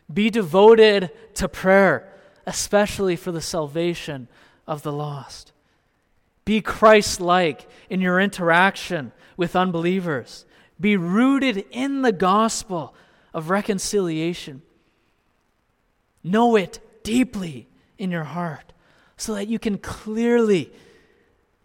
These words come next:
concisely, and deftly bring that gospel message to the individuals that come across your path.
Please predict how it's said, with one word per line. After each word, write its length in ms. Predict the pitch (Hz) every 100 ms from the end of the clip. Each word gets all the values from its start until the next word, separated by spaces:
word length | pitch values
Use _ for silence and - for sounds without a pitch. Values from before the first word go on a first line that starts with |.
| -
concisely, 1120 | 202 180 - 190 214 220 - 202 160 147 123 _ _ _
and 260 | 185 180 151
deftly 500 | 196 214 - 214 190
bring 500 | 151 - 226 254 220
that 340 | 220 202 196
gospel 560 | 185 180 190 196 - 202
message 680 | 180 175 - 147 123 - _ _ _ _ _ -
to 80 |
the 180 | 180 185
individuals 840 | 196 202 170 185 180 165 160 147 139
that 120 | 143
come 200 | - 170
across 600 | 156 - 165 147 127 - _ _ _ _
your 140 | 139
path. 560 | - 151 147 135 -